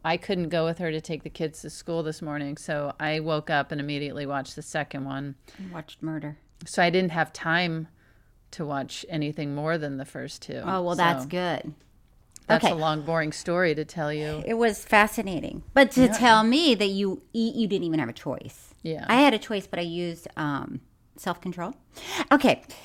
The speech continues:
Speaker 2: Today we are talking about Murder on Middle Beach. And it's
Speaker 1: Uh-huh.
Speaker 2: a four-part documentary directed by Madison Hamburg.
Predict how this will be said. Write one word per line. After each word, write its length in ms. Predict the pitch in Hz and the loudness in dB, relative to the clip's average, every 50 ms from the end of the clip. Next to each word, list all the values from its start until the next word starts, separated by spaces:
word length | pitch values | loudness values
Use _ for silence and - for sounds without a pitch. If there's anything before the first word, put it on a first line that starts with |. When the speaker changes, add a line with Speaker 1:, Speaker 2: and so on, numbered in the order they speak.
| - - - - _ _ _ _ _ _ _ | -20 -20 -20 -20 _ _ _ _ _ _ _
Speaker 2:
Today 360 | - - 277 240 220 285 370 466 480 466 | -4 -2 0 6 8 8 8 8 8 6
we 100 | 427 392 | 6 6
are 80 | 349 302 | 4 4
talking 440 | - - 247 240 240 - 240 233 220 | 2 2 0 0 2 2 2 0 4
about 400 | 196 202 196 190 190 170 - - - - - 185 - _ _ | 4 6 6 6 6 4 4 0 -8 -18 -20 -20 -20 _ _
Murder 680 | - 175 180 196 202 208 208 233 254 294 320 339 294 - | -6 -4 -2 0 0 2 2 4 2 2 2 0 0 2
on 320 | 180 190 190 190 190 190 - - | 2 2 4 2 0 0 -4 -4
Middle 300 | - 175 180 180 170 180 | -4 -4 -2 -2 -2 -2
Beach. 640 | 175 156 156 143 - - - - - - - - - - - | -2 -2 -2 -4 -4 -8 -14 -16 -16 -14 -14 -18 -20 -14 -8
And 140 | - 196 185 | -4 -2 -2
it's 120 | 170 143 | -2 -2
Speaker 1:
Uh-huh. 120 | 139 143 135 | -2 -4 -2
Speaker 2:
a 20 | 131 | 2
four-part 560 | 202 226 240 269 285 285 - 202 196 208 - | 4 4 6 4 4 2 2 2 2 2 2
documentary 540 | - 190 196 - 190 185 180 175 - 180 170 | 0 -2 -2 -2 -2 -4 -2 -2 -2 -4 -4
directed 380 | 156 180 170 175 180 - 185 170 | -4 -2 -2 -2 -2 -4 -4 -2
by 160 | 165 160 160 | 0 0 2
Madison 840 | 151 160 160 165 165 165 165 170 180 190 - - 226 233 247 240 233 - - - - - - | 0 0 0 2 2 2 2 2 0 -2 -2 -2 0 0 0 -2 -2 -8 -16 -20 -20 -10 -2
Hamburg. 560 | 208 180 170 160 147 139 139 156 196 220 - | 0 2 2 2 0 -2 -4 -4 -4 -6 -8